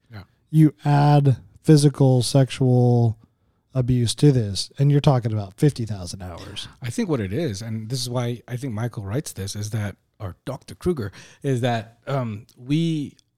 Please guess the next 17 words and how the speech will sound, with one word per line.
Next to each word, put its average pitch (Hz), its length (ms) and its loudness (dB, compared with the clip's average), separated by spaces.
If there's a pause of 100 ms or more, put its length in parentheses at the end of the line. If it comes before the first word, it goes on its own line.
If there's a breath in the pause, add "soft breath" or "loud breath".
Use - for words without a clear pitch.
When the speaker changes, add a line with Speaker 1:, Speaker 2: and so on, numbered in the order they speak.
(240)
Speaker 1:
obviously 165 580 -4
know 104 200 -6
that 90 140 -10
sexual 117 420 -8
abuse 104 340 -12
and 98 100 -8
physical 117 420 -4
abuse 104 260 -8 (140)
is 110 340 -8 (580)
not 151 280 -8
acceptable. 98 540 -14 (1080)
But 123 460 -4 (300)
sometimes 156 600 -4
we 127 400 -4
interpret, 127 720 -6 (460)
um, 104 440 -10
this, 113 380 -6